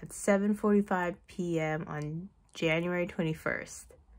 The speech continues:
So today is technically the eighth day 'cause I'm breaking my fast in, let's see, about three hours.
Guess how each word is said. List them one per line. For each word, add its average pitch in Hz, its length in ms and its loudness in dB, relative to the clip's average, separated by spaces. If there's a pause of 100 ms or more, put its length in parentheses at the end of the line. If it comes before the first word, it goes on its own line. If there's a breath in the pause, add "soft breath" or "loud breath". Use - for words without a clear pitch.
(600 soft breath)
So 196 160 4
today 196 320 8
is 226 140 6
technically 196 600 2
the 165 400 0
eighth 151 380 -4
day 196 260 4
'cause 202 160 -2
I'm 156 140 0
breaking 170 280 -2
my 156 140 0
fast 156 600 -4 (760 soft breath)
in, 160 760 2
let's 147 180 -8
see, 139 240 -2
about 135 340 -2
three 170 280 2
hours. 175 760 0